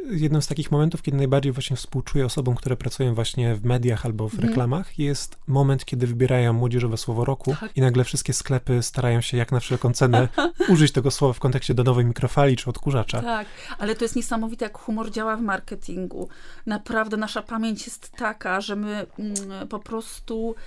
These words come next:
Speaker 2: skupiamy się na tym, że coś jest podane w sposób humorystyczny. Nas to przyciąga, to jest po prostu atrakcyjne.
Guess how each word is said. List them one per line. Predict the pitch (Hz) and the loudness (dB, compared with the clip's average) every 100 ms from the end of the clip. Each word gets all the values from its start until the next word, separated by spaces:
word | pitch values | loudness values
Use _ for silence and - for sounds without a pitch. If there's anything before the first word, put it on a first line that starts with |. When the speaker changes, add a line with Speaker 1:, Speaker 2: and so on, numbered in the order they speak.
| - - | -12 -8
Speaker 2:
skupiamy | - - 214 254 254 240 | -6 -6 -4 -2 0 0
się | 202 214 | -2 -4
na | 190 196 | -4 -6
tym, | 196 226 208 | -6 -6 -4
że | 202 196 | -6 -8
coś | 214 208 | -10 -8
jest | 208 - | -10 -8
podane | 220 196 214 214 | -8 -4 -4 -4
w | 202 | -6
sposób | - 220 190 208 | -10 -8 -8 -10
humorystyczny. | - 214 214 202 - 214 202 202 | -8 -6 -4 -6 -8 -10 -6 -6
Nas | 220 | -6
to | - | -8
przyciąga, | - - - - 277 240 170 | -10 -8 -8 -4 -2 0 -2
to | 190 | -4
jest | - | -8
po | 202 | -10
prostu | - - 190 - | -6 -6 -6 -10
atrakcyjne. | 202 - 214 - - 247 214 156 151 | -10 -10 -14 -10 -6 -4 -4 -4 -6